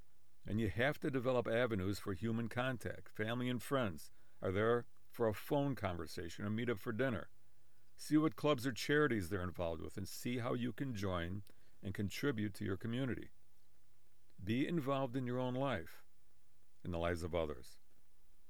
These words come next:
Lastly, physical activity. You, you know I couldn't go through a podcast episode without encouraging you to enjoy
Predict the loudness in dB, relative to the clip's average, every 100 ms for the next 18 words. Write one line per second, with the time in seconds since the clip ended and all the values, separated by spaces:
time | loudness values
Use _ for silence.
0 | -10 -10 -10 -10 -10 -10 -10 -10 -10 -10
1 | -6 0 0 2 2 2 -2 -8 0 2
2 | 6 4 6 4 4 2 2 0 -8 -10
3 | -10 -2 2 6 8 8 6 4 4 4
4 | 4 2 0 4 4 4 2 2 2 0
5 | 0 2 4 6 6 6 2 4 4 4
6 | 4 4 6 6 4 2 4 6 4